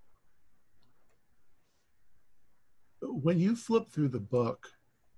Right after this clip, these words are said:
you're seeing a completely different story than what was in there originally. Um, still looks like Artie's work. Um,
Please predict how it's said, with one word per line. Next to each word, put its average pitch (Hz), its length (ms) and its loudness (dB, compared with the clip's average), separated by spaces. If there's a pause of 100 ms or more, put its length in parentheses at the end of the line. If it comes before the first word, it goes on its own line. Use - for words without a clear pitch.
(840)
you're 160 240 2
seeing 196 360 0
a 139 60 0
completely 104 500 -6
different 98 360 -10
story 98 540 -6 (100)
than 101 140 -8
what 107 140 -6
was 98 200 -8
in 98 80 -4
there 90 160 -6
originally. 92 760 -10 (540)
Um, 110 440 -6 (440)
still - 340 -2
looks 202 180 -4
like - 200 -8
Artie's 101 440 -4 (200)
work. 110 360 -2 (640)
Um, 107 460 -6